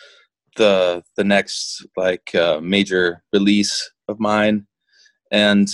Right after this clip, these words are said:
um, and, you know, we had a whole bunch of touring in line for that. Twenty twenty was really gearing up to be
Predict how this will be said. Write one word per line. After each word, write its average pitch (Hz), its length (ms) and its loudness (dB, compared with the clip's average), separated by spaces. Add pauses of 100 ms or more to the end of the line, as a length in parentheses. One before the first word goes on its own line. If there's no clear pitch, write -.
um, 98 460 0 (840)
and, 107 800 0 (280)
you 170 100 0
know, 156 80 4
we 151 80 4
had 143 140 4
a 127 80 2
whole 127 100 0
bunch 117 240 -2
of 110 60 -8
touring 110 420 0
in 107 80 -6
line 107 320 -4
for 107 160 -8
that. 101 400 2 (520)
Twenty 147 260 0
twenty 131 360 -2
was 98 260 -6
really 101 300 -2
gearing 98 380 -2
up 90 140 -6
to - 120 -12
be 92 480 -6